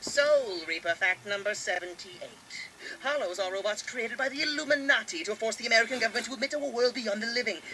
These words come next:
thus facilitating their need for Soul Reapers and giving them the ability to extend their reach to other countries through them. This took place in sixteen fifty-two, when the Reapers set up their base in Area fifty-two, A K Soul Society, and propagated the Hollow myth.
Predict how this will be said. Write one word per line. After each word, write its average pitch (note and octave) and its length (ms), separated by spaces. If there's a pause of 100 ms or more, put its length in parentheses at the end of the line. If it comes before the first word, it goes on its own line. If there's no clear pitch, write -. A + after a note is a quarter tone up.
(100)
thus F3+ 180
facilitating G3 640
their E3+ 120
need F3 160
for F#3 160
Soul G3+ 300
Reapers E3+ 300
and F3 120
giving E3+ 180
them E3+ 100
the F3 80
ability E3+ 280
to F3 60
extend F3+ 260
their F3+ 120
reach F#3 160 (140)
to A3 160
other G3+ 120
countries G#3 460
through A#3 240
them. F3 180 (320)
This D3 160
took - 220
place D#3+ 240
in F#3+ 100
sixteen F#3 540
fifty-two, F3+ 420 (160)
when A3 140
the G#3 80
Reapers A3 240
set G#3 100
up G3 80
their F#3+ 100
base F#3+ 220
in A3+ 100
Area A3 240
fifty-two, F#3+ 360
A G3+ 60
K G#3+ 140
Soul C4 280
Society, F#3+ 400 (180)
and D3 80 (100)
propagated D#3 520
the G3+ 60
Hollow G3 360
myth. F3 280